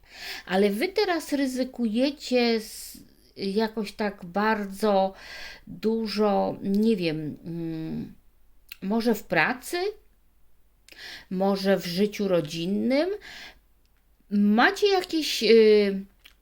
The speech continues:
albo zamysły ryzykować czymś, albo już ryzykujecie.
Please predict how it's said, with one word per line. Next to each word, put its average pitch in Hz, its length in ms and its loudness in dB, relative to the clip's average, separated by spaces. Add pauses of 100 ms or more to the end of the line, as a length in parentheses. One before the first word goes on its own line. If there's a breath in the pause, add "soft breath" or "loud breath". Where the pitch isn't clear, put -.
(120)
albo 349 380 2
zamysły 269 960 4
ryzykować 196 760 0 (120)
czymś, 165 520 -2
albo 269 340 0
już 277 500 0 (120)
ryzykujecie. 160 920 -6